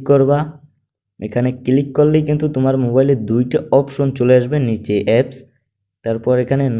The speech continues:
not installed এটার উপরে ক্লিক করতে হবে। তোমাদের নিচেরটার উপরে ক্লিক করতে হবে, উপরেরটায় তোমরা আসো, এবার নিচেরটার উপরে ক্লিক করতে হবে।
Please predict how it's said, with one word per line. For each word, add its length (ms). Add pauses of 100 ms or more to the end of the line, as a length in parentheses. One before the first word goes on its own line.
not 380 (360)
installed 840 (360)
এটার 280
উপরে 280
ক্লিক 280
করতে 300
হবে। 300 (380)
তোমাদের 340 (100)
নিচেরটার 500
উপরে 280
ক্লিক 340
করতে 280
হবে, 240
উপরেরটায় 640
তোমরা 380
আসো, 220
এবার 280
নিচেরটার 520
উপরে 300
ক্লিক 340
করতে 260
হবে। 240